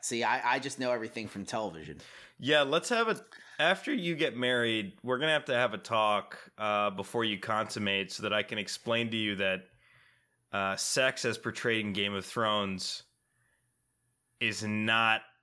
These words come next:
Speaker 2: always
Speaker 1: Oh.
Speaker 2: accurate.
Speaker 1: Oh, really?
Speaker 2: Yeah.
Speaker 1: I don't have threesomes with, like, ten hot women in a brothel all the time. I didn't know that.
Speaker 2: <sighs> Not all the time.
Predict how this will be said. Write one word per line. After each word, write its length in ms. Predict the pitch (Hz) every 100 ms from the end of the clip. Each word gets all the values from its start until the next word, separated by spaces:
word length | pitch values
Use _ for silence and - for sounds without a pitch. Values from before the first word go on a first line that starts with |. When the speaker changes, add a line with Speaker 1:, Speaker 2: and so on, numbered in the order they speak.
| _ _
Speaker 2:
always 580 | 123 123 131 123 110 98
Speaker 1:
Oh. 40 | 95
Speaker 2:
accurate. 560 | 87 120 98 78 80 - _ _ _ _
Speaker 1:
Oh, 200 | 156 156
really? 340 | 139 143 185 -
Speaker 2:
Yeah. 380 | 104 104 98 90
Speaker 1:
I 100 | 156
don't 160 | 185 165
have 200 | 180 -
threesomes 500 | 160 151 165 160 143
with, 200 | 113 127
like, 300 | 117 107 - - _
ten 420 | 151 143 143 147
hot 320 | - 135 139
women 240 | 135 143 135
in 80 | 120
a 40 |
brothel 420 | 117 110 120 156
all 180 | 151 151
the 100 | 151
time. 300 | 156 165 165 - _ - - - - - - - - _ _ _ -
I 80 |
didn't 160 | 143 143
know 100 | 156
that. 220 | 139 - -
Speaker 2:
<sighs> 80 | -
Not 240 | 147 208 147
all 160 | 117
the 100 | 104
time. 480 | - 107 98 95 95